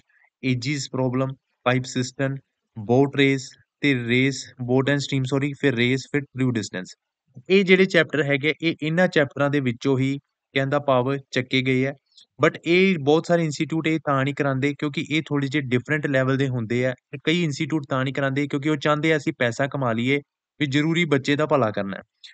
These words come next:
ਠੀਕ ਹੈ। ਇਹ ਬਹੁਤ ਹੀ ਰੇਅਰ ਇੰਸਟੀਚਿਊਟ ਹੈ, ਜਿਹੜੇ ਇਕੱਲਾ-ਇਕੱਲਾ ਚੈਪਟਰ ਇਹ ਕਵਰ ਕਰਾਉਂਦਾ ਹੈ। ਸੋ ਇਸੇ ਕਰਕੇ ਮੈਂ ਕਹਿ ਰਿਹਾ, ਜਿਹੜੇ ਭੈਣ ਭਰਾ ਚਾਹੁੰਦੇ ਆ ਪੱਕੀ ਆਪਣੀ ਰਜਿਸਟਰੀ ਕਰਾਉਣਾ ਉਹਦੇ ਵਿੱਚ, ਕਹਿੰਦਾ ਵਾ ਭਰਤੀ ਵਿੱਚ,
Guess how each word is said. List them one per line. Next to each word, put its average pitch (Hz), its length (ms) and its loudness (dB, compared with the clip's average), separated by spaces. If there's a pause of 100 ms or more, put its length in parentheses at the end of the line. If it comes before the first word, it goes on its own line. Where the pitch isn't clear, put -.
(140)
ਠੀਕ 143 160 0
ਹੈ। 170 40 2
ਇਹ 165 160 0
ਬਹੁਤ 147 320 2
ਹੀ 180 60 4
ਰੇਅਰ 151 280 4
ਇੰਸਟੀਚਿਊਟ 160 460 0
ਹੈ, 165 60 6
ਜਿਹੜੇ 151 180 -2
ਇਕੱਲਾ-ਇਕੱਲਾ 165 500 2
ਚੈਪਟਰ 135 320 0
ਇਹ 135 100 0
ਕਵਰ 110 240 0
ਕਰਾਉਂਦਾ 98 320 -6
ਹੈ। 92 80 -10
ਸੋ 143 180 -2
ਇਸੇ 151 260 -2
ਕਰਕੇ 170 240 0
ਮੈਂ 160 180 -2
ਕਹਿ 120 160 0
ਰਿਹਾ, 143 160 -4 (440)
ਜਿਹੜੇ 151 220 2
ਭੈਣ 160 240 2
ਭਰਾ 151 200 0
ਚਾਹੁੰਦੇ 135 380 0
ਆ 160 80 0
ਪੱਕੀ 160 460 -6
ਆਪਣੀ 151 340 -4
ਰਜਿਸਟਰੀ 127 500 -4
ਕਰਾਉਣਾ 127 340 -2 (380)
ਉਹਦੇ 131 220 0
ਵਿੱਚ, 131 260 0
ਕਹਿੰਦਾ 131 320 0
ਵਾ 135 180 0
ਭਰਤੀ 117 260 0
ਵਿੱਚ, 123 200 -4